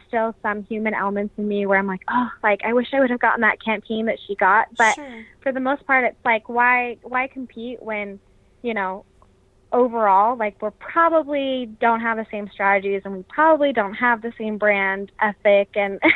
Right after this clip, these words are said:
Speaker 2: Yeah.
Speaker 1: things like that.
Speaker 2: So you've said that word, um, throughout the interview, and I've been wanting to ask you, you've said brand. So what,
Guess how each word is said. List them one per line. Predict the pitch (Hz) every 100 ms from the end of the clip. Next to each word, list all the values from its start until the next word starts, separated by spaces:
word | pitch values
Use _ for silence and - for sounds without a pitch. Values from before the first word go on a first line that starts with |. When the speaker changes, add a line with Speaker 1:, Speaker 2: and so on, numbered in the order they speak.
| - - - 381
Speaker 2:
Yeah. | 254 415
Speaker 1:
things | 240 233
like | 202 196
that. | 175 185 - - _ _ _ _ _ _ _
Speaker 2:
So | - 311
you've | 302 -
said | 370 392
that | 330 262
word, | 311 320 -
um, | 254 247 233 - _ _ _ -
throughout | 269 247
the | -
interview, | 254 247 226
and | 208
I've | 208
been | 214 214
wanting | 220 233
to | 233 -
ask | 214 208 - 214
you, | 196 196 214 _ _ _
you've | 226 220
said | 226 185
brand. | 202 190 170 - - -
So | -
what, | 233 240 311